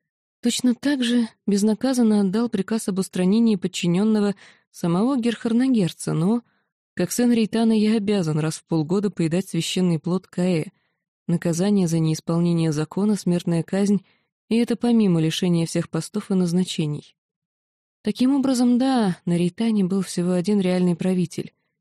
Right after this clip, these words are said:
и это были Каэ. Каэ, которые проникают повсюду и не выкорчевать. «О чём задумалась?»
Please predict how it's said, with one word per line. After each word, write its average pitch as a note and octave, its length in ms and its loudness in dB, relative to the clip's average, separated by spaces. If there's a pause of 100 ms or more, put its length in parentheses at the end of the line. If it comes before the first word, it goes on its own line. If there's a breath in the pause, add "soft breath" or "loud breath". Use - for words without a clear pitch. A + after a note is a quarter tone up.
(220)
и C4 120 -4
это F3+ 160 -4
были E3 180 0
Каэ. E3 400 -4 (460)
Каэ, G3+ 300 0
которые F3 580 -2 (480)
проникают G3+ 580 0
повсюду F3 580 -4 (280)
и B3+ 80 -6
не G#3+ 160 0
выкорчевать. - 680 -10 (840)
«О F3 100 0
чём G3+ 260 0
задумалась?» D#3 800 -2